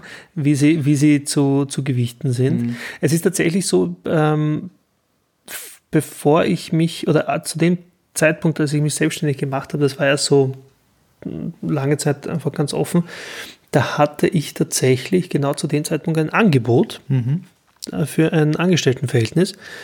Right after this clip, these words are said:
Speaker 1: ähm, das tatsächlich damals wahnsinnig gut entlohnt war. Und ich hab, also das, es lagen tatsä-, zum, zum selben Zeitpunkt, <laughs> äh, zwei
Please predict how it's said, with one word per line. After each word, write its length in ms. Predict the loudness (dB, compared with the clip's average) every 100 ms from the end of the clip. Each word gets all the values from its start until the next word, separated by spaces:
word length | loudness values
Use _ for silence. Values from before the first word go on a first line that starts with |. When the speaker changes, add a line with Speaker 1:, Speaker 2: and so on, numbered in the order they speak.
| -18 -12 -2
Speaker 1:
ähm, 400 | 2 2 2 -2 -12 -6
das 640 | 0 2 2 -2 -4 -6 -8
tatsächlich 800 | -2 -2 -2 -2 -2 0 -2 -4
damals 640 | -4 -4 -2 -2 -2 -4 -2
wahnsinnig 560 | 0 0 2 2 2
gut 260 | 0 -2 0
entlohnt 480 | -2 2 2 2 2
war. 340 | 2 2 -2 _ _ _ _ _ _ _ _ _ _ _ -10 -10 -10 -16 -16 -18 _
Und 540 | -2 2 4 2 -4 -16 0
ich 360 | 2 2 0
hab, 300 | 2 2 2
also 180 | 2 2
das, 360 | 0 -2 -2 -6
es 200 | -6 -2
lagen 320 | 0 2 2
tatsä-, 640 | 0 0 -2 -2 -4 -6 -6
zum, 220 | -6 -6
zum 180 | -4 0
selben 280 | 0 0
Zeitpunkt, 560 | 0 0 0 0 -2 0 -4 -6
<laughs> 180 | -6 -2
äh, 440 | 0 2 0 -2 -6 _ -10
zwei 600 | -4 -2 0 0 0